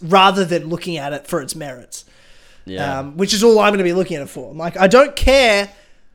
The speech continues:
Speaker 1: about that. I care about, is <clears throat> the content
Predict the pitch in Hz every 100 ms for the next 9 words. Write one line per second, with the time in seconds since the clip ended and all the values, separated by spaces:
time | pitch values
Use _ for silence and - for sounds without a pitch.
0 | _ - - - - - 170 202 208 160
1 | 190 147 - - - - - 175 170 -
2 | 240 254 208 165 165 151 151 - - -
3 | 202 208 - 104 - 98 - - - 180
4 | 190 180 165 170 185 175 180 - 185 233
5 | 240 - 170 151